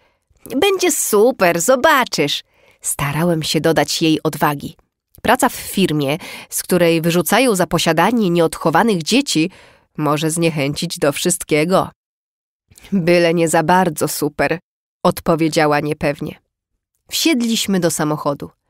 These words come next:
Mama długo rozcierała ręce, jakby bała się poruszyć kierownicą. Chciałem ją ośmielić, więc powiedziałem:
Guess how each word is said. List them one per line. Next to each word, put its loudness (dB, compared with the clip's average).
Mama 0
długo 0
rozcierała 0
ręce, -2
jakby 2
bała 4
się -6
poruszyć -4
kierownicą. -4
Chciałem 0
ją 2
ośmielić, 0
więc -2
powiedziałem: 0